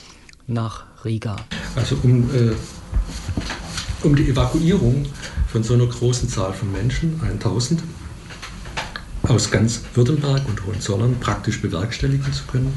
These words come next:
Speaker 2: hat man auf dem Killesberg in der sogenannten Ehrenhalle des Reichsnährstandes ein provisorisches Sammellager eingerichtet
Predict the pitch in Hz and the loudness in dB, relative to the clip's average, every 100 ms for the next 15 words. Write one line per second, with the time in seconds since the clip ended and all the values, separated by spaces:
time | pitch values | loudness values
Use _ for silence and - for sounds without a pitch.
0 | 139 - - - - - 104 123 123 120 | -4 -6 -10 -10 -12 -2 2 6 6 6
1 | - - - - - 98 - - - 123 | 0 -10 -14 -12 -8 -6 -6 -4 0 0
2 | - 147 143 143 - - 92 85 85 - | 0 2 2 2 -4 -4 -2 -4 -4 -4
3 | 101 98 - 110 95 104 104 120 113 113 | -2 -2 -2 -2 0 2 4 4 4 2
4 | 117 - - 85 85 - 90 101 - 120 | 0 -2 -4 -4 -4 -4 -2 -2 -2 2
5 | 123 120 120 - - - - - - 101 | 2 2 -2 -8 -16 -16 -16 -12 -4 -2
6 | 107 101 - 101 92 95 - 92 120 131 | 0 0 0 0 0 -4 -2 2 2 2
7 | 135 139 131 123 123 127 127 - 135 | 0 0 0 2 0 -2 -4 -4 -6